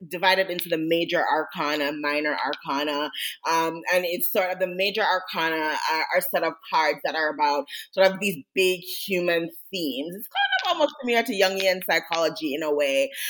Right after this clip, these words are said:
Um, so one of the cards that I like is this card called the Tower, and I don't know if you can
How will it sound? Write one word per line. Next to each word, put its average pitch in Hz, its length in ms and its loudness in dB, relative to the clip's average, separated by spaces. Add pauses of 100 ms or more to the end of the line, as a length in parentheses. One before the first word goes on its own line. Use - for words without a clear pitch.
(220)
Um, 202 240 2
so 247 160 0
one 254 160 2
of 539 100 2
the 466 100 -2 (100)
cards 190 380 2
that 185 80 -2
I 175 140 4
like 165 440 2
is 175 140 -4
this 214 160 2 (100)
card 220 340 0
called 185 260 2
the 160 100 -2 (100)
Tower, 117 260 -2
and 117 280 -2
I 190 80 2
don't 285 160 2
know 185 80 2
if 165 160 -4
you 156 100 -2
can 139 160 -4